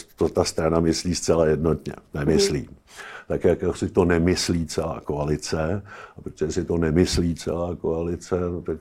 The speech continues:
Speaker 1: eh, je předložen poslanecký návrh, bude se hlasovat a nějak to dopadne. To je fér. Eh, fér není z toho jednoho nebo druhého tábora děla-, názorového,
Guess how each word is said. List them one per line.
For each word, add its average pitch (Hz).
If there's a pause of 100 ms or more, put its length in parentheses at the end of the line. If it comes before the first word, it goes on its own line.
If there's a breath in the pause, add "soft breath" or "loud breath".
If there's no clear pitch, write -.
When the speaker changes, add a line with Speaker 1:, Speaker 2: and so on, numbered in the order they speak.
(120)
Speaker 1:
eh, 85
je 85
předložen 82
poslanecký 85
návrh, 90 (420 loud breath)
bude 78
se 92
hlasovat 82
a 87
nějak 78
to 78
dopadne. 73 (340)
To 78
je 82
fér. 76 (560 loud breath)
Eh, 80
fér 82
není 90 (160)
z -
toho 87
jednoho 82
nebo 85
druhého 82
tábora 76 (600 loud breath)
děla-, 80
názorového, 80